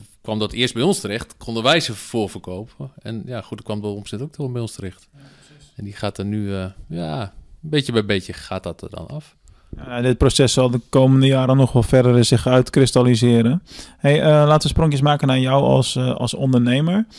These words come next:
Speaker 2: Eh, je bent niet een ondernemer die, eh, vijf dagen in de week, eh, van negen tot vijf op, eh, kantoor zit. In ieder geval niet jouw ideaalplaatje, laten we het zo zeggen. Hoe, hoe, hoe, hoe zou jij het het liefst indelen?
Speaker 1: Nou, kijk, ja, ik heb, eh, en veertien jaar gewerkt aan, aan Watch X L.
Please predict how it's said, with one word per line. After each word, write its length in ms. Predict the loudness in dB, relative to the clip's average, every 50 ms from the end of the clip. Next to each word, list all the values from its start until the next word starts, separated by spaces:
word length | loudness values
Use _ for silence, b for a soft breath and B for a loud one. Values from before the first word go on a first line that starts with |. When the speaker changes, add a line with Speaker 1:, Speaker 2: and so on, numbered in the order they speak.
| B B B B B _
Speaker 2:
Eh, 180 | -4 0 0 2
je 80 | 2
bent 140 | 2 2 2
niet 160 | 0 0 0
een 80 | 0 0
ondernemer 600 | 0 2 2 4 4 4 4 4 4 2 2 2
die, 360 | 2 2 2 4 4 4 4
eh, 60 | 2
vijf 300 | 0 0 0 0 0 0
dagen 400 | 0 0 2 2 2 0 0 0
in 80 | 2 2
de 80 | 4
week, 360 | 4 4 4 4 4 2 2 0
eh, 160 | 2 2 2
van 180 | 2 2 4
negen 280 | 6 6 6 4 4 2
tot 180 | 0 0 0 0
vijf 280 | 0 0 0 2 2
op, 220 | 2 2 2 2 2
eh, 180 | 4 4 4 4
kantoor 440 | 2 2 2 4 4 4 4 4 4
zit. 340 | 4 4 2 2 0 -4 -10 B B B B B B B B 2
In 80 | 4
ieder 80 | 6 6
geval 160 | 6 6 6
niet 140 | 6 6 6
jouw 100 | 4 4
ideaalplaatje, 800 | 6 6 6 4 4 4 4 4 4 6 6 4 4 4 2 2
laten 240 | 2 2 2 2 2
we 80 | 2
het 100 | 4 4
zo 60 | 4 4
zeggen. 220 | 4 4 4 4
Hoe, 260 | 6 6 6 4 2
hoe, 340 | 4 4 4 4 4 2 4
hoe, 280 | 4 6 6 6 4 4
hoe 120 | 6 4
zou 140 | 6 4 4
jij 80 | 4
het 80 | 2 2
het 200 | 0 -2 0 2
liefst 220 | 2 2 2 2
indelen? 540 | 2 6 6 8 8 8 6 4 2 0 -4 -8 -10 -10 -12 -14 -12 -12 -12 -12 -14 -20 _ _ -12 -8 B B B B B B B B B B B B B B B -8
Speaker 1:
Nou, 200 | -6 -4 -4 -2
kijk, 320 | -2 -2 -2 -4 -4 -6 -6
ja, 180 | -4 -4 -2
ik 180 | -2 -4 -6 -6
heb, 220 | -8 -10 -8 -4
eh, 540 | -4 -2 0 0 -2 -2 -4 -6 -8 -10 -10
en 160 | -10 -10 -10
veertien 320 | -8 -8 -8 -8 -6 -6 -6
jaar 100 | -8 -8
gewerkt 360 | -6 -6 -6 -6 -6 -6 -8
aan, 260 | -8 -8 -8 -8 -10
aan 140 | -10 -10 -10
Watch 260 | -8 -10 -10 -12 -14
X 100 | -14 -12
L. 320 | -10 -8 -8 -10 -10 -14